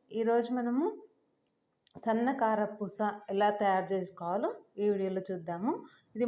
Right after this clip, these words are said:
మనకి చాట్లో వేస్తారు, దహి వడలో, దాంట్లో వేసే ఈ సన్న కారపూస బయట దొరికే విధంగా ఎలా తయారు చేయాలో చూద్దాము. ముందు మనం ఒక గ్-, మూడు గ్లాసుల బేసన్ శనగపిండిని జల్లెడ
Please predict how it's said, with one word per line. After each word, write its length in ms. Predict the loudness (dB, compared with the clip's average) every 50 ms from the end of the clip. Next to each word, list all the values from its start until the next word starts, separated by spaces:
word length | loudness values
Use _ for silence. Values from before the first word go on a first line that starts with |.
| 2
మనకి 360 | 2 2 0 -2 -2 -4 -4 -4 -4 -6 -10 _ _ _ _ 0
చాట్లో 440 | 2 4 4 2 2 2 2 2 4 4 4
వేస్తారు, 440 | 4 2 0 0 -2 0 0 0 0 0
దహి 260 | 2 2 4 4 4 4
వడలో, 460 | 4 4 4 4 4 2 2 2 2 0 -2 -6 -12 _ _ _ _ _ -20 -20 _ _ _ _ _ _ _ _ _ _ _ _ -2
దాంట్లో 400 | 2 4 4 4 4 2 2 4
వేసే 300 | 4 4 4 4 2 2
ఈ 100 | 2 0
సన్న 300 | 0 -2 0 0 0 0 0 0
కారపూస 420 | 0 0 0 0 -2 -6 -4 0 0 0 2 2
బయట 180 | 2 2 2 2 0 0
దొరికే 240 | 0 -2 -2 -2 -4
విధంగా 300 | -2 -2 -2 -2 0 0 0 0
ఎలా 160 | 0 0 0 0 0
తయారు 240 | 0 0 0 0 0
చేయాలో 300 | -2 -2 0 0 0 -2 -2 -4 -8 -16 _ _ -8
చూద్దాము. 400 | -8 -6 -6 -6 -6 -6 -4 -4 -4 -2 -2
ముందు 200 | 0 0 0 2 2
మనం 200 | 0 0 0 -2 -2 -4 -8 -14 _ _ _ _ _ _ _ _ -18
ఒక 60 | -18
గ్-, 200 | -16 -16 -18 -20 _ _ _ _ _ _ _ _ 0
మూడు 280 | 2 4 4 4 4 4 4
గ్లాసుల 420 | 4 4 4 2 0 -2 -4 -4 -4 -4 -6 -12 _ _ _ _ _ _ _ _ _ _ _ _ _ -2
బేసన్ 480 | 2 4 4 4 4 2 0 0 -2 -4 -10 -16 _ _ _ _ _ _ _ _ _ _ -2
శనగపిండిని 720 | 2 2 2 4 2 0 0 0 -2 -2 -2 -2 -2 -2 0 0
జల్లెడ 280 | 2 2 2 2 2